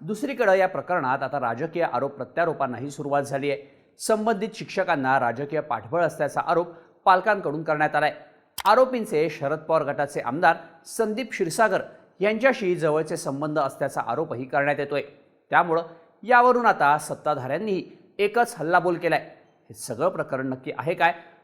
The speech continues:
अल्पवयीन मुलीनं आपल्या तक्रारीत काय म्हटलंय? दोन्ही आरोपींवरून होणारे आरोप नक्की आहेत काय? त्याचीच माहिती या व्हिडिओमधून जाणून घेऊयात. नमस्कार, मी शार्दूल आणि तुम्ही बघताय बोल व्हिडिओ. सगळ्यात आधी हे प्रकरण नक्की आहे काय ते बघूयात.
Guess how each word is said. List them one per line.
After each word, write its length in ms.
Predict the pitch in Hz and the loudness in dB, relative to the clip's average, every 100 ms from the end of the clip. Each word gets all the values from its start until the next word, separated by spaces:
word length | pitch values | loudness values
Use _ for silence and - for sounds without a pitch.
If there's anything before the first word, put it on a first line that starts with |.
| _ | _
अल्पवयीन 500 | 202 214 262 262 254 | 0 2 4 4 4
मुलीनं 320 | 196 185 160 | 0 0 0
आपल्या 360 | 143 143 131 143 | 0 0 -2 -4
तक्रारीत 480 | 139 127 151 151 147 - | -4 -4 -2 -2 -4 2
काय 140 | 156 | 2
म्हटलंय? 420 | 190 156 165 - - _ _ | 2 0 -2 -4 -12 _ _
दोन्ही 320 | 107 113 147 170 | -12 -6 -4 -2
आरोपींवरून 600 | 113 175 240 214 156 165 | -2 -2 -2 0 0 0
होणारे 340 | 120 131 156 | -4 -2 0
आरोप 340 | 160 117 147 165 | 0 -2 -4 -4
नक्की 240 | 147 - 151 | -8 -10 -6
आहेत 180 | 135 214 | -6 -2
काय? 140 | 190 - - _ _ - | -2 -2 -8 _ _ 0
त्याचीच 300 | 220 226 233 | 0 0 0
माहिती 260 | 220 160 156 | 0 2 2
या 60 | |
व्हिडिओमधून 500 | 151 127 156 123 127 | 2 0 -2 -2 -4
जाणून 260 | 147 143 143 | -2 0 0
घेऊयात. 240 | 139 139 - - - - | 0 0 0 -8 -20 -18
नमस्कार, 400 | 107 - 143 147 | -4 -2 0 -2
मी 100 | 139 | 0
शार्दूल 400 | 151 160 156 170 - - - | 0 2 -2 -4 -10 -16 -6
आणि 140 | 143 139 | -6 -4
तुम्ही 180 | 151 233 | -2 0
बघताय 440 | 175 - 123 113 - | 0 0 -2 -2 -8
बोल 220 | 123 165 151 | -6 -4 -2
व्हिडिओ. 340 | 135 110 - | -2 4 6
सगळ्यात 380 | - 226 269 262 | 6 4 2 0
आधी 140 | 233 | 0
हे 100 | 233 | 0
प्रकरण 460 | 240 170 151 233 240 | 0 -2 -2 0 0
नक्की 240 | 233 226 | -4 0
आहे 200 | 202 160 | 2 2
काय 220 | 170 127 | 0 -2
ते 160 | 143 147 | -2 -4
बघूयात. 340 | 143 139 143 | -4 0 0